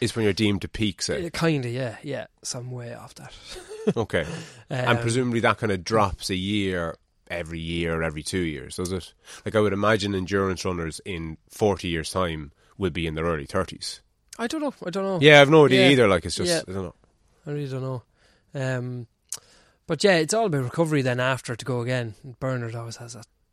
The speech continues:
Speaker 2: spot on. Do you know?
Speaker 1: The recovery end of
Speaker 2: Yeah.
Speaker 1: things. Well, I,
Speaker 2: Yeah.
Speaker 1: I remember hearing, I don't know who I heard it from, it could have been Bernard, but the idea is that the only thing that separates an amateur and a professional is rest
Speaker 2: Is
Speaker 1: for the most
Speaker 2: recovery,
Speaker 1: part,
Speaker 2: but
Speaker 1: like.
Speaker 2: that's, I kind of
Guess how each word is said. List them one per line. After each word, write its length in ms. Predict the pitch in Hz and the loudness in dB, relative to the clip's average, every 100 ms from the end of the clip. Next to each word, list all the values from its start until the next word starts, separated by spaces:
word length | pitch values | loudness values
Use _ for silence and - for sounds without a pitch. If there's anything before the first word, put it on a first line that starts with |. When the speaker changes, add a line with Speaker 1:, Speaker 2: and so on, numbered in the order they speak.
| _ | _
Speaker 2:
spot 400 | - - 143 120 | -18 -10 -8 -8
on. 220 | 113 113 107 _ _ _ _ _ _ | -10 -14 -16 _ _ _ _ _ _
Do 100 | 143 | -12
you 40 | |
know? 40 | 127 | 2
Speaker 1:
The 120 | 117 | 4
recovery 400 | 92 101 98 107 | 4 2 2 4
end 100 | 101 | 2
of 80 | 92 | 2
Speaker 2:
Yeah. 60 | 92 | -4
Speaker 1:
things. 180 | 82 - - - | -6 -12 -16 -4
Well, 100 | 120 | 0
I, 40 | |
Speaker 2:
Yeah. 60 | 110 - | -2 -4
Speaker 1:
I 40 | |
remember 320 | 92 127 135 110 | -2 0 2 2
hearing, 240 | 113 104 | 4 2
I 40 | |
don't 140 | 98 113 92 | 2 -2 0
know 40 | |
who 60 | 87 | -2
I 60 | |
heard 220 | 76 98 | 0 -2
it 20 | 90 | -2
from, 180 | 90 80 | -4 -4
it 60 | |
could 140 | - 113 | 0 0
have 80 | |
been 200 | 82 107 | 2 2
Bernard, 360 | 98 92 82 73 _ - - - _ _ | 2 0 0 -6 _ -20 -20 -20 _ _
but 260 | - 101 101 | -6 -6 -2
the 100 | 98 | -2
idea 340 | 92 98 95 92 | 0 2 2 0
is 100 | 82 | -2
that 100 | 78 | -4
the 100 | 98 | 0
only 180 | 104 101 | 0 0
thing 200 | 101 95 | -2 -4
that 100 | 82 | -4
separates 880 | - 95 - 92 85 78 - - - _ _ _ _ _ _ _ _ _ _ - | -2 -2 0 0 0 -2 -4 -4 -6 _ _ _ _ _ _ _ _ _ _ -2
an 120 | 98 | 2
amateur 400 | 92 90 - 90 | 4 2 -2 -2
and 100 | 76 | -4
a 40 | |
professional 680 | - 78 87 82 - 73 71 | -10 -2 0 0 -4 -8 -10
is 140 | 73 | -6
rest 400 | 82 90 85 - 151 | 2 2 2 -2 -2
Speaker 2:
Is 160 | 123 | -4
Speaker 1:
for 40 | 80 | -4
the 60 | |
most 140 | 80 - | -2 -2
Speaker 2:
recovery, 180 | 147 139 | -2 -4
Speaker 1:
part, 180 | 147 | -6
Speaker 2:
but 80 | - | -6
Speaker 1:
like. 40 | 139 | -4
Speaker 2:
that's, 300 | 151 - 214 | -4 -4 -6
I 140 | 139 | -14
kind 200 | - | -10
of 80 | 127 | -10